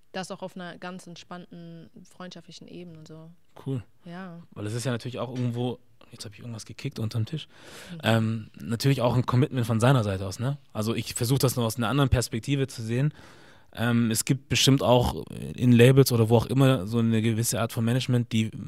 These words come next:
Speaker 2: halt dich nur als ein Produkt sehen
Speaker 1: Mhm.
Speaker 2: und das ist das. Du musst einfach nur abliefern irgendwie.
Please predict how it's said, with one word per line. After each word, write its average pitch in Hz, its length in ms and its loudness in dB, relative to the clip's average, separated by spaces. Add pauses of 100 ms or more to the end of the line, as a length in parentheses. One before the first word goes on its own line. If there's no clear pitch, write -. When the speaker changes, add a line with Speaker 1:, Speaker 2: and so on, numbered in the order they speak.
(160)
Speaker 2:
halt 117 420 0 (100)
dich 120 160 -2
nur 123 180 4
als 113 200 -2
ein 110 240 -2
Produkt 135 340 4
sehen 160 320 4
Speaker 1:
Mhm. 175 240 -14
Speaker 2:
und 110 140 2
das 113 120 2
ist 113 160 -4
das. 135 280 0 (600)
Du 113 60 -2
musst 117 140 4
einfach 110 160 4
nur 104 140 6
abliefern 135 480 2
irgendwie. 135 500 0